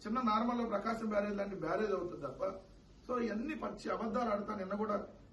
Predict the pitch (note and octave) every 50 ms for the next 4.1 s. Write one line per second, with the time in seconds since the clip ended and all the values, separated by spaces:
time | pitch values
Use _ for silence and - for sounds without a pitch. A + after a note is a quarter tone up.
0 | - D3+ E3+ F3 F#3+ G#3+ A3 G#3 G3 F#3+ F#3 - F#3+ F3 - F#3 F3+ E3+ E3+ E3+
1 | - - - - - C3 D3 E3 F#3 F3 G#3 G#3+ G#3 G#3 G3 F#3+ F3 F3 F3 F3
2 | F3 - A3 F#3+ E3+ F3 F3 - - - - - - - D3 D3+ E3+ F3 G3+ G3+
3 | G#3 G3+ F3 F#3 F3 F3 F3 F3 F3 F3 E3 D#3+ E3 E3 D#3+ D#3+ E3 E3+ E3+ D#3+
4 | D#3 D#3